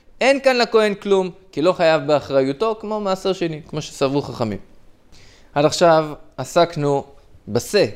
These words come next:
של הפדיון פטר חמור. עכשיו מדברים על החמור עצמו.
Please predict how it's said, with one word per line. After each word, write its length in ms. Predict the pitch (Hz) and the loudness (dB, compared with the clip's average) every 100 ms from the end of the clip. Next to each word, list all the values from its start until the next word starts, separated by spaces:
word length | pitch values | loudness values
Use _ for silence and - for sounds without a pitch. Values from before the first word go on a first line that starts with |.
| - | -14
של 180 | - 113 | -10 -2
הפדיון 340 | 110 120 117 107 | -2 -2 -4 -2
פטר 200 | 113 113 | -2 -2
חמור. 400 | - 104 98 90 - - | -2 -4 -4 -6 -14 -16
עכשיו 180 | - 143 | -2 0
מדברים 360 | 147 147 175 170 | 2 0 2 2
על 60 | |
החמור 380 | 156 165 185 196 | 2 2 4 2
עצמו. 540 | 196 - 240 185 - | 2 0 0 0 0